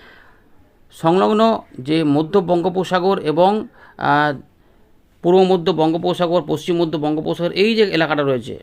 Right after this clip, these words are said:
অর্থাৎ এই উড়িষ্যা এবং মায়ানমারের সোজাসুজি এই এলাকাতে চব্বিশ তারিখের মধ্যেই, আ, গভীর নিম্নচাপে পরিণত হওয়ার পরে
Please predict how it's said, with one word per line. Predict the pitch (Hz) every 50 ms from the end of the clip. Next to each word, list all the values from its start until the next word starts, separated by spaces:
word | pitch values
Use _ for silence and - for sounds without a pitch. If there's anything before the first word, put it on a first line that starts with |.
| _ -
অর্থাৎ | 131 127 - - 165 151
এই | 143 156 156 151
উড়িষ্যা | - 143 165 190 190 - - - 196 190 185 - - _ _ _ -
এবং | - 143 147 147
মায়ানমারের | 139 143 147 151 156 156 160 156
সোজাসুজি | 156 156 147 170 139 - 127 123 160 226
এই | 226 - - 156 175 196 190
এলাকাতে | 180 156 147 - 143 139 170 220 247 285 - - - - _ _ _ -
চব্বিশ | 175 180 170 165 180 226 202 -
তারিখের | - 175 170 170 165 175
মধ্যেই, | 160 156 156 147 147 196 202 147 107 - - - - - - -
আ, | - 117 120 127 123 117
গভীর | 110 170 175 175 202 233 226
নিম্নচাপে | 208 180 170 170 160 165 156 -
পরিণত | 147 147 151 151 143
হওয়ার | 160 143 156 165
পরে | 160 185 208 214 185 143